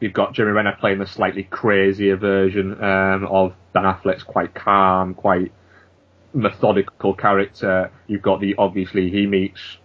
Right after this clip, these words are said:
Rebecca Hall's character, but strangely enough, he meets her during a heist when they take her, uh, as a hostage to get away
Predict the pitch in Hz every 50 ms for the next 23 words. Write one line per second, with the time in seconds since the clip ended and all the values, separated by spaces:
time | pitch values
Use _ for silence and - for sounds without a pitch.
0 | _ _ 104 95 90 98 92 - - - 95 90 90 - - - - 113 113 107
1 | 107 104 104 - - 104 101 101 104 - _ - 113 95 95 92 - - _ _
2 | _ _ 101 95 95 - - - - 107 98 95 95 - 98 92 - - 101 98
3 | 95 92 98 101 - - 92 90 - - 95 90 87 90 87 90 - 104 92 87
4 | 92 - - - 107 95 92 95 92 92 90 90 90 - - 92 87 87 - -
5 | - 92 90 87 87 90 90 - _ _ 101 95 92 92 90 101 95 95 - -
6 | - 104 - - - 104 92 90 - - - 92 90 - 95 92 90 90